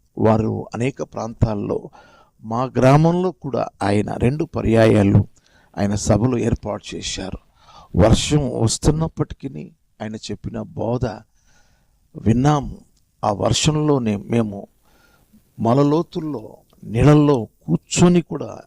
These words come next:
విన్నాం మేము. అటువంటి సంస్థ దైవజనులు, ఆత్మీయ తండ్రులు అలా సంఘాలను వారు కట్టుకొని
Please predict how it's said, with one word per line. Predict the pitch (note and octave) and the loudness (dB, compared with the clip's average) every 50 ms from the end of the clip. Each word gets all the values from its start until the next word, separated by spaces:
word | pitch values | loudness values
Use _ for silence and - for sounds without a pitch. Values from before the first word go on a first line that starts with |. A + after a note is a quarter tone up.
| _ - _ - | _ -18 _ -6
విన్నాం | G2 G2 A2 B2+ C3+ C3+ A#2 | -4 0 2 2 2 0 0
మేము. | G2 - - - _ _ _ _ _ _ _ _ _ _ _ _ _ _ _ - - | -6 -10 -12 -14 _ _ _ _ _ _ _ _ _ _ _ _ _ _ _ -18 -18
అటువంటి | A2 - A#2+ A#2+ A#2 A2+ _ - B2 A#2 G2+ G2 G2 - - _ _ _ _ _ _ _ _ _ _ _ _ _ _ _ _ _ - - - _ _ | -16 -14 -12 -14 -14 -8 _ -4 -2 -2 -4 -6 -10 -16 -18 _ _ _ _ _ _ _ _ _ _ _ _ _ _ _ _ _ -20 -20 -20 _ _
సంస్థ | - - - - C3 D3 F3+ F3 - - - F3 C#3+ A#2+ G#2+ - - - - | -20 -8 -2 0 0 0 0 -2 -4 -4 -4 -4 -4 -6 -8 -10 -12 -18 -12
దైవజనులు, | - - B2 A#2+ C3+ D3 D#3 C3 C3 C#3 A#2 A2 G#2 G2 G#2+ - - - _ _ _ _ _ _ _ _ - - | -8 -6 -4 -4 -2 -4 -4 -6 -6 -8 -6 -6 -8 -8 -8 -10 -14 -16 _ _ _ _ _ _ _ _ -8 -4
ఆత్మీయ | G#2+ C3 - _ - C#3+ C3+ C3 | -4 -4 -4 _ -10 -12 -12 -10
తండ్రులు | - - C3 A#2+ C3+ B2+ D3 C#3 C#3 C3+ B2+ B2 G#2+ A2+ - _ _ _ _ _ _ _ _ _ - - | -10 -10 -12 -12 -10 -12 -10 -10 -10 -8 -10 -10 -12 -16 -18 _ _ _ _ _ _ _ _ _ -6 -2
అలా | G#2+ A#2+ C3 C3+ B2 A2+ | 0 0 2 0 0 -4
సంఘాలను | - - - A2+ A#2+ A#2 - - C#3+ B2+ A#2+ A#2+ B2 A#2+ | -6 -8 -10 -10 -10 -10 -10 -8 -6 -6 -6 -6 -6 -6
వారు | A2 G#2+ G#2 - - - - _ _ _ _ _ - | -4 -4 -6 -6 -8 -12 -18 _ _ _ _ _ -2
కట్టుకొని | - G#2 - _ - - - A#2 B2 A#2+ A#2 - | -2 -2 -2 _ -6 -6 -4 -6 -6 -6 -8 -10